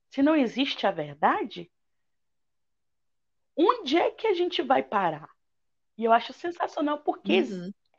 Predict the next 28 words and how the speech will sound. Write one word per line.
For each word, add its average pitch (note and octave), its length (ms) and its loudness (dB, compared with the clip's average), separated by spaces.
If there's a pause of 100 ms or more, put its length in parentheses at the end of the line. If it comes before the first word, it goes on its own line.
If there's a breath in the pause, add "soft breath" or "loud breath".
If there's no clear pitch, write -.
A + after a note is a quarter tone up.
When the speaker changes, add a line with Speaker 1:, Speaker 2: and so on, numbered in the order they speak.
(300 loud breath)
Speaker 1:
é C4 100 6
importante D#4+ 720 2
saber G#3 380 4
Speaker 2:
Verdade. F#3+ 120 -2
Speaker 1:
que A3+ 120 2
existe A3 640 0
a G#3+ 100 4
verdade. D#3+ 640 -2 (380 loud breath)
Essa G#3+ 340 0
ideia F#3 380 2
que, F#3 340 -4
"Ah, A3 160 4
eu A3 120 4
tenho G#3+ 300 -4
a G3 60 -2
minha A3 280 -4
verdade, F3+ 460 -2
você F#3 200 -10
tem F#3+ 140 -14
a - 20 -14
sua - 160 -8
verdade", F#3 400 -6 (100)
é A3+ 140 0
uma B3+ 180 2
mentira. A#3 680 -4 (640 loud breath)
A G#3 140 8
verdade G3+ 800 2
absoluta F3+ 840 -6